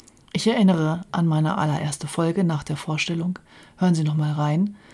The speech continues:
Einzuschalten und zu sagen, „Okay, für wen gilt das, wann gilt das, hat er recht, in welchem Fall hat er recht, war das hier ein Einzelfall, wie sieht das generell aus, welche Vor- und Nachteile hat es?“ Weil immer, wenn Ihnen Nachteile präsentiert werden, gibt es auch Vorteile.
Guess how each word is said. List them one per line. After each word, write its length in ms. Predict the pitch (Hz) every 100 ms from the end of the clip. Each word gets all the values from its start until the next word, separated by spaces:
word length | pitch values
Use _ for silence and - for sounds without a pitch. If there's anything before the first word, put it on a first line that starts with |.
| - -
Einzuschalten 720 | - 240 233 - 165 156 151
und 180 | - 175
zu 80 | 185
sagen, 360 | 175 170 175 190
„Okay, 420 | 208 220 202 151
für 240 | - - 151
wen 240 | 190 214
gilt 220 | 208 208
das, 220 | 202 190 175
wann 240 | 175 185
gilt 220 | 180 175
das, 320 | 175 170 170
hat 140 | 165 160
er 160 | 147
recht, 260 | 180 185 -
in 160 | 170 156
welchem 260 | 165 175
Fall 200 | 170 180
hat 160 | 180 175
er 100 | 170
recht, 240 | 165 160 - - -
war 140 | 170 170
das 160 | 165
hier 100 | -
ein 80 | 165
Einzelfall, 680 | 170 185 196 185 180 175 170 - -
wie 120 | -
sieht 160 | 165 165
das 160 | 156 -
generell 440 | 170 165 175 190
aus, 360 | 180 170 175 -
welche 240 | 180 214
Vor- 240 | - 151
und 120 | 160 165
Nachteile 540 | 151 147 - 143 147
hat 180 | 143 143
es?“ 220 | 143 - - - - -
Weil 140 | 156 151
immer, 280 | 208 233
wenn 120 | 226 226
Ihnen 220 | 220 214
Nachteile 420 | 190 185 196 190
präsentiert 640 | 185 175 180 170 170 165
werden, 360 | 165 165 175 170
gibt 220 | 160 143
es 140 | 156
auch 160 | 180 190
Vorteile. 720 | - 165 - 156 147 143 147